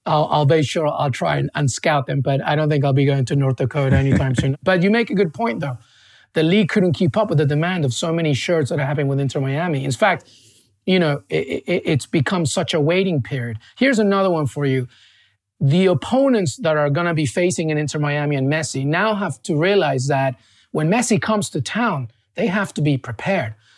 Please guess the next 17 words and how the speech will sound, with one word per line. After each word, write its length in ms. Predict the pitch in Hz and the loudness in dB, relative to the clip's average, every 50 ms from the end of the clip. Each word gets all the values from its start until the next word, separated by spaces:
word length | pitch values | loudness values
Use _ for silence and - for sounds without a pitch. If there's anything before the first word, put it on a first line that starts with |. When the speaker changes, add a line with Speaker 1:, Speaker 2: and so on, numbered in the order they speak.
| _ _ | _ _
Speaker 1:
So 120 | - - 160 | -6 -4 -2
Sporting 440 | 135 - - 208 202 196 190 175 131 | -2 0 2 4 4 4 4 2 2
K 160 | - 175 160 | 2 0 0
C, 200 | - - 233 220 | 2 2 2 0
for 200 | - - 165 151 | 2 0 -2 -2
example, 420 | 127 - 160 147 139 117 143 135 | -2 -2 -2 -2 -2 0 0 0
announced 380 | 139 139 156 165 175 170 - - | 2 2 2 2 0 0 -2 -2
on 120 | 151 147 | 0 0
April 280 | 151 160 160 139 160 135 | 2 0 2 0 0 -2
thirteenth 480 | - - 143 139 131 - 214 202 170 | 0 0 -2 0 0 2 2 2 2
that 120 | 139 135 123 | 2 0 0
their 120 | 135 139 | -2 -2
home 260 | 139 160 185 190 185 | 0 0 0 2 2
game 160 | 170 156 143 143 | 2 2 2 0
against 300 | 139 139 147 139 127 147 | 0 0 0 0 0 -2
Inter 180 | 131 - 143 | -2 -2 -2
Miami 420 | 135 139 147 170 190 190 165 139 | -4 -2 -2 -2 0 -2 -2 -4